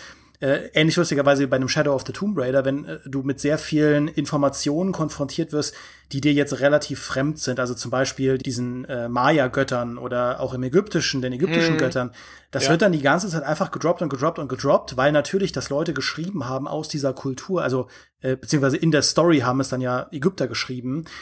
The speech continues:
Speaker 1: und natürlich, um das, äh, atmosphärisch gut rüberzubringen, erklären die nicht in jedem Brief nochmal, wer die Götter sind, an die sie glauben.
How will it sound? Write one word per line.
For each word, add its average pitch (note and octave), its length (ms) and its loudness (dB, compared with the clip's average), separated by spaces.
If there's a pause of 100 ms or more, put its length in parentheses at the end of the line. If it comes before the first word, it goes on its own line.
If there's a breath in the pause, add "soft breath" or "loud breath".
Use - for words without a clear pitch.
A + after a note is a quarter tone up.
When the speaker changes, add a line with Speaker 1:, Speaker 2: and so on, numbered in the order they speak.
(140 loud breath)
Speaker 1:
und C3+ 240 -4
natürlich, D#3 500 2
um C#3+ 140 -2
das, C3 220 0
äh, C3 380 0 (200)
atmosphärisch D3 680 0
gut C#3 160 -4
rüberzubringen, D3 640 0
erklären D3 380 2
die D3 100 2
nicht D3 140 0
in C#3 60 -2
jedem C#3 180 0
Brief D#3 260 -4
nochmal, C3+ 300 0
wer C3+ 80 0
die B2 100 -4
Götter D#3+ 280 2
sind, B2+ 120 0
an B2 60 -2
die B2 80 -4
sie A#2 100 -4
glauben. A#2 460 -4